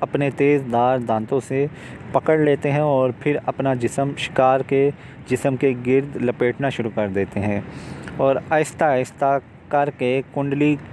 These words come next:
की कसते जाते हैं। शिकार सांस लेने की कोशिश करता और इसको घोंटते जाते हैं और शिकार सांस ना लेने की वजह से बेहोश हो जाता है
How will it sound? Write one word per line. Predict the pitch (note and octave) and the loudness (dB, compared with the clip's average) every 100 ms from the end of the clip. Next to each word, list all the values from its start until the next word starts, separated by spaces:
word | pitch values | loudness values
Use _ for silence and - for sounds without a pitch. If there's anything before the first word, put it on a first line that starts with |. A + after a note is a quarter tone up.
| - | -6
की | C3+ | -2
कसते | - B2+ - C#3 | 0 0 0 2
जाते | A2+ G2+ - | 2 0 -2
हैं। | G#2 G2 - - - - - - - - - - - - - - - - | -2 -4 -8 -14 -14 -14 -14 -14 -14 -14 -14 -12 -12 -12 -12 -12 -10 -4
शिकार | - - - D#3 D#3 | -4 -2 4 6 6
सांस | D#3 D3 C#3+ D3 | 4 2 2 0
लेने | C3+ C#3 | -2 -2
की | C3+ C#3+ C#3+ D3+ C#3 - | -4 0 2 0 -2 -4
कोशिश | C#3 C#3 D#3 | 0 2 2
करता | D3 C#3+ - D3 | 2 2 4 4
और | D3 C#3+ | 4 2
इसको | D3 C3 - D3+ | -2 -6 -2 -2
घोंटते | A#2+ - - - - C3 C3+ - D3 | -4 -14 -18 -16 -4 -2 0 0 2
जाते | A#2+ G#2 - G#2 | 2 2 0 -4
हैं | G#2+ | -4
और | A2+ A2+ | -2 -4
शिकार | - A#2+ C#3+ D3 | -4 2 2 2
सांस | - C3 C3+ C#3 | 2 0 0 -2
ना | C#3+ D3+ - - - - - - | -4 -4 -12 -18 -16 -14 -12 -2
लेने | C3 C3 C#3 | 2 2 2
की | C3 | 2
वजह | C3 A2+ A#2+ | 2 2 0
से | - C3+ D#3 - - - - - - - - - - - - - - - - - - - - - - - C3 | 2 2 0 -2 -16 -16 -14 -12 -12 -12 -12 -12 -12 -12 -12 -12 -12 -12 -14 -12 -12 -12 -12 -12 -14 -4 4
बेहोश | C3+ B2+ B2+ B2 | 4 6 4 2
हो | A2 | 2
जाता | G#2 G2 G#2 | 0 0 -2
है | G#2 | -2